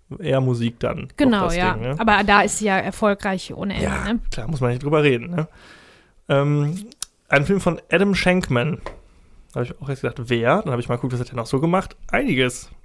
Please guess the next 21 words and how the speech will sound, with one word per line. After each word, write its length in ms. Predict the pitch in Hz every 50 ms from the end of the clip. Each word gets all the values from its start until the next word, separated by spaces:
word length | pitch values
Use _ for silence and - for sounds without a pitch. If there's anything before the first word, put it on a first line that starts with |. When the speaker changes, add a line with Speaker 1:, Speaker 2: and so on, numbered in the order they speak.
| _ _ -
Speaker 1:
Den 160 | 131 127 117
Babynator 920 | 123 123 127 127 143 143 139 131 127 127 135 147 - - 160 - - - -
mit 200 | 165 143 131 -
Vin 180 | 135 131 127 120
Diesel. 400 | 131 127 127 127 139 160 202 - - - - - - - _ -
Speaker 2:
Ach, 280 | 254 233 208 - -
unvergessen. 580 | - - 233 202 - 214 220 226 - 226 214 - - _ _ _ - - 135 -
Speaker 1:
Bedtime 420 | - 123 - - - 135 139 -
Stories, 520 | - - - 175 175 180 208 233 233 - -
Rock 260 | - 139 135 143 -
of 140 | 147 131 - -
Ages 580 | - 123 120 117 - 156 196 202 - - - - - _ - - _ _ _ _ _ _
mit 100 | 151 139
Tom 140 | 294 320 349
Speaker 2:
Okay. 120 | 349 147
Speaker 1:
Cruise 220 | 160 226 185 180 165
und 280 | - 170 160 185 233 233
Speaker 2:
Mhm. 180 | 262 285 262 - - - - _ _ -
Speaker 1:
Was 260 | 135 143 143 - -
Männer 440 | 139 131 127 127 127 127 139 147 165
wollen. 380 | 190 - 240 160 135 - 123